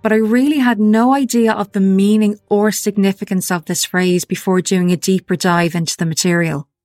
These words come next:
I'd assumed that this must have been a place name for somewhere that I just hadn't heard of yet.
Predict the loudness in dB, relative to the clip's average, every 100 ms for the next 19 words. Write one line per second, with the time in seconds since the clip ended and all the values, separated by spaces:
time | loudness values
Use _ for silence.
0 | _ _ _ _ _ -2 0 0 0 2
1 | 2 2 0 0 -2 0 0 0 -2 -2
2 | -2 -2 -2 0 0 0 0 2 0 -2
3 | -6 -2 0 2 2 0 0 -2 -4 -6
4 | -4 -2 0 0 0 0 -2 -4 -8 -10